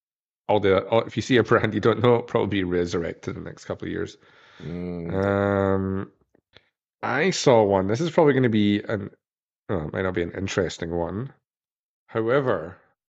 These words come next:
Speaker 2: Oh, that Excelsior Park. Sorry. Yes, carry on.
Speaker 1: Mm-hmm.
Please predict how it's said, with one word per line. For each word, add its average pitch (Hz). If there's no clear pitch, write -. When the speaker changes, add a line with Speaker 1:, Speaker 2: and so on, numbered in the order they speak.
Speaker 2:
Oh, -
that 76
Excelsior -
Park. -
Sorry. 64
Yes, -
carry 82
on. -
Speaker 1:
Mm-hmm. 123